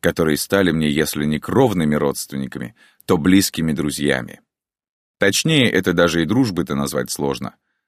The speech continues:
Они просто такие же, как и я. Мы с ними одной крови. Мы братья.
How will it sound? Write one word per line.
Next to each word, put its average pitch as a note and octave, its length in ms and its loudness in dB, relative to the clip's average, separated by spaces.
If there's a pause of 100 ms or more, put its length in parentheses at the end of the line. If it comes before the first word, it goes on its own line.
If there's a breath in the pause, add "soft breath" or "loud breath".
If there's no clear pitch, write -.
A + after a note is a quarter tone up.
(100)
Они F2 220 2
просто F2 400 2
такие E2 480 2
же, F#2 180 0
как - 300 -2
и D2 60 0
я. C2+ 300 -4 (360)
Мы F2 180 4
с - 140 -2
ними D#2+ 400 0
одной E2+ 420 0
крови. D#2 520 -2 (300)
Мы E2+ 200 0
братья. D2 680 -2